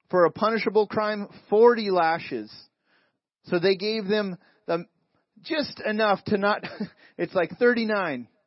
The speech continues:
It wasn't, they didn't, they hadn't committed a, a crime. And so they, they, they whipped them thirty-nine times.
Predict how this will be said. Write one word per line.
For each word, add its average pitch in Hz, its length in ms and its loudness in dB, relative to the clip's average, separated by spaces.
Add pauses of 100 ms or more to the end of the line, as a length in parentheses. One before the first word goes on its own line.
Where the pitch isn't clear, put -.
It - 80 -16
wasn't, 233 320 4
they 233 140 2
didn't, 214 340 -6
they 226 100 4
hadn't 240 260 -2
committed 226 400 2
a, 175 180 0
a 170 60 -2
crime. 240 420 -2
And 147 100 -6
so 190 220 2 (300)
they, 190 240 2
they, 175 260 -2 (460)
they 180 100 -2
whipped 220 240 2
them 175 260 -4
thirty-nine 214 680 0
times. 151 520 -6